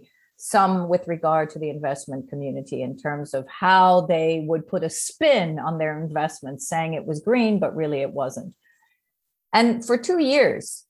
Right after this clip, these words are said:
we unpacked, what does climate neutrality look like? How do we get there? What type of green projects would we truly need? And therefore, how could we qualify those projects as green?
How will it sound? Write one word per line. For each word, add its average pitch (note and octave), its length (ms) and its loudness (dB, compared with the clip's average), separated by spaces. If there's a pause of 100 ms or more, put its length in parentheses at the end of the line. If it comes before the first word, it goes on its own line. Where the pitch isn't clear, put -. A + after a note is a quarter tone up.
(320)
we B3+ 220 2
unpacked, G#3 840 0
what C4 220 0
does D#4 160 -4
climate B3+ 340 0
neutrality G#3 560 0
look F3 220 -4
like? - 240 -10 (640)
How A#3 260 4
do C4 120 2
we B3 140 2
get F3+ 300 -2
there? D3 280 -4
What A3+ 260 2
type B3+ 300 0
of G#3 140 -4
green G#3 340 0
projects G3 640 0
would F3+ 120 -2
we G3 220 0
truly B3+ 480 0
need? G3 460 0 (540)
And G3+ 160 2
therefore, G3 1000 0
how C4 380 4
could A#3+ 160 -4
we F#3+ 160 -2
qualify G3 800 0
those C#3 260 -8
projects - 640 -8 (100)
as D3+ 220 -4
green? C3+ 400 -8